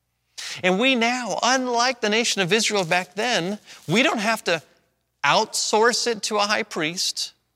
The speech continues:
who only goes on our behalf once a year. I mean, imagine what that was like when he's trying to remember all the things that he's got to do. Do you think he had people come up to him saying, "Hey, uh, while you're in there, can you put in a good word for my, you know, family?"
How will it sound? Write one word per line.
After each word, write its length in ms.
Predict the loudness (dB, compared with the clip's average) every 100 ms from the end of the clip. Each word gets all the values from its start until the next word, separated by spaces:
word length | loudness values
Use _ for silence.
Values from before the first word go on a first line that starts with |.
| _ _ _ 0
who 180 | 4
only 320 | 6 4 2 2
goes 300 | 2 2 2
on 100 | 2
our 120 | 2
behalf 480 | 0 0 -4 -4 -12 _
once 440 | -2 0 0 -2 -2
a 40 |
year. 120 | 0
I 80 | 0
mean, 140 | 0 0
imagine 440 | 0 0 0 -2
what 140 | -2
that 180 | -2 -2
was 160 | -2 -2
like 240 | -2 -2 -2
when 100 | 0
he's 200 | 0 -2
trying 260 | -2 0
to 60 | 0
remember 300 | 0 2 2
all 140 | 2
the 80 | 0
things 280 | 0 0 0
that 60 |
he's 140 | 0 0
got 240 | -2 -2
to 60 | -6
do. 100 | -4
Do 100 | -2
you 100 | -4
think 220 | -4 -10
he 140 | -6
had 140 | -6 -4
people 260 | -6 -6
come 160 | -4 -4
up 80 | -2
to 80 | -2
him 80 |
saying, 160 | -2 -4 -6 -18 -10
"Hey, 180 | -6 -2
uh, 180 | 0 0
while 200 | 0 0
you're 160 | 0
in 100 | -2
there, 160 | -2 -6
can 180 | -6 -8
you 60 |
put 180 | -2 0
in 100 | 0
a 40 |
good 160 | 0 0
word 320 | 0 0 -2
for 140 | -6 -4
my, 260 | -2 -2 -6 _
you 80 | -6
know, 100 | -4
family?" 560 | -4 -2 -2 -2 -8